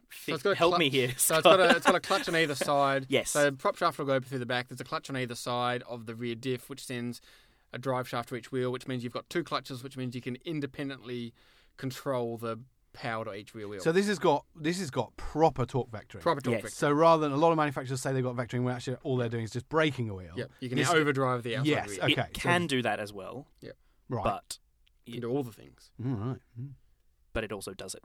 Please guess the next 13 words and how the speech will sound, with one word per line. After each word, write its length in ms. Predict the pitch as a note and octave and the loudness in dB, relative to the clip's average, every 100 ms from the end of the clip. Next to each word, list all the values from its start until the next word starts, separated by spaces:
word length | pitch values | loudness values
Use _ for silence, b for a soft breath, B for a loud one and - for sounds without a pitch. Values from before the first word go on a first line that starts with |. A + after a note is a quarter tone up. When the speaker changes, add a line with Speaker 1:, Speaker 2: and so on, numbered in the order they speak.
| - | -10
Speaker 2:
But 80 | C3 | -6
Speaker 1:
properly. 200 | G2+ - | -4 -6
Speaker 2:
hopefully 240 | G#2+ C#3 | -6 -6
that 180 | B2+ - | -6 -6
means, 520 | B2+ A#2+ A#2+ A#2 - _ _ - | -8 -6 -6 -10 -16 _ _ -10
whereas 320 | D3 C#3 C3 | -4 -2 -2
the 80 | B2 | -4
last 240 | B2 B2+ | -4 -4
A 80 | B2 | -6
forty-five 340 | A#2+ A2+ A2+ | -8 -10 -10
was 120 | A#2+ | -8
a 60 | A#2+ | -10
bit 300 | A2+ D3+ | -6 -6